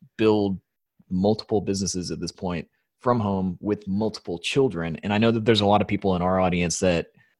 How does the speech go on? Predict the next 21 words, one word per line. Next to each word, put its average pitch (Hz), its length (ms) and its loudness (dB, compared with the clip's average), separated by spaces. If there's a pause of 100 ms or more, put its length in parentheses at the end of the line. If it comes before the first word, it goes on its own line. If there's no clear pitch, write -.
(160)
since 135 260 2
the 117 80 6
last 101 340 4
time 135 160 2
we 123 80 4
did 113 140 6
a 87 40 2
kid 98 420 2
episode, 80 380 0
there 80 100 2
are 92 40 2
probably 117 380 4
a 98 40 6
lot 95 120 6
of 92 60 -2
people 110 220 4
in 95 60 4
our 92 120 4
audience 92 260 4
that 87 120 2
have 82 200 0